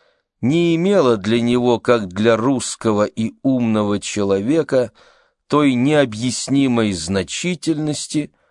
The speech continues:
которую умеют приписывать этому делу англичане. И как голодное животное хватает всякий попадающийся предмет,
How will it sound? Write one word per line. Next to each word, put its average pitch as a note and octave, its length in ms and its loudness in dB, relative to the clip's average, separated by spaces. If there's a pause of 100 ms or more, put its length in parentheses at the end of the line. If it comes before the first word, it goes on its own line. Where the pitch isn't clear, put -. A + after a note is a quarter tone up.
(400)
которую C3 460 0
умеют C3 600 0
приписывать A#2 840 -2
этому A#2 440 -2
делу A2 640 -2 (580)
англичане. A#2+ 1000 -4 (1900)
И F2+ 140 -10
как F#2+ 300 -2
голодное A2+ 720 0
животное G2 800 -2
хватает A2+ 840 0 (300)
всякий B2+ 640 0
попадающийся A2 1120 0
предмет, A2 760 -4